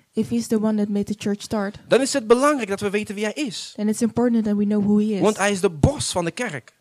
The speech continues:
Speaker 1: Because he's the boss of the church.
Speaker 2: Hij is, kijk, zon-, kijk, ik, ik kan je alvast één ding vertellen. Ik ga uitleggen
Speaker 1: I
Speaker 2: hoe hij
Speaker 1: can tell
Speaker 2: is.
Speaker 1: you one thing.
Speaker 2: Zonder hem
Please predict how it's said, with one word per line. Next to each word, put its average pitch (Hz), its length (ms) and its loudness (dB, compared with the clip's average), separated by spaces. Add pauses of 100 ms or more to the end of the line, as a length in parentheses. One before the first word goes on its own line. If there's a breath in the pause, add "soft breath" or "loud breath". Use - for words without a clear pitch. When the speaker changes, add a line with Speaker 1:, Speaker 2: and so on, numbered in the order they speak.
(220)
Speaker 1:
Because 220 320 -4
he's 202 100 -4
the 208 100 -2
boss 208 280 -2
of - 60 -12
the 208 140 -2
church. - 440 -4 (500)
Speaker 2:
Hij 175 160 0
is, 170 60 -10
kijk, 156 180 -8
zon-, 269 260 0
kijk, 160 200 -4
ik, 139 100 -12
ik 185 120 -8
kan 233 120 -2
je 226 80 0
alvast 190 220 -8
één 180 100 -8
ding 170 100 -10
vertellen. 147 280 -8
Ik 151 80 -8
ga 202 220 2
uitleggen 165 320 -2
Speaker 1:
I - 40 0
Speaker 2:
hoe 147 100 4
hij - 80 2
Speaker 1:
can 226 80 -2
tell 233 100 4
Speaker 2:
is. 214 60 4
Speaker 1:
you 202 80 2
one 214 120 0
thing. 254 360 -6 (200 loud breath)
Speaker 2:
Zonder 240 460 0
hem 196 280 -2